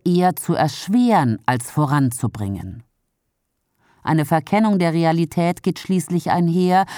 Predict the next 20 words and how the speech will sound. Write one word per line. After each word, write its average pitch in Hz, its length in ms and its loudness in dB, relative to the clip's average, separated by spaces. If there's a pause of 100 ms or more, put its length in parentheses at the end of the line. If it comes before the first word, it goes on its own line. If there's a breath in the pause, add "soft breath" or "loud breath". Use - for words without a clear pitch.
(140 loud breath)
wenn 254 160 4
die 254 120 2
A 220 120 2
F - 140 -4
D 214 180 0
die 202 160 -2
Organisation 185 840 0
für 214 140 -2
Sicherheit 185 540 -2
und 170 140 -2
Zusammenarbeit 156 800 0
in 139 100 0
Europa, 139 720 0 (320 loud breath)
kurz - 360 -4
O 220 120 2
S - 160 0
Z - 320 -4
E, 196 340 0 (420 loud breath)
mit - 360 -4
der 151 320 0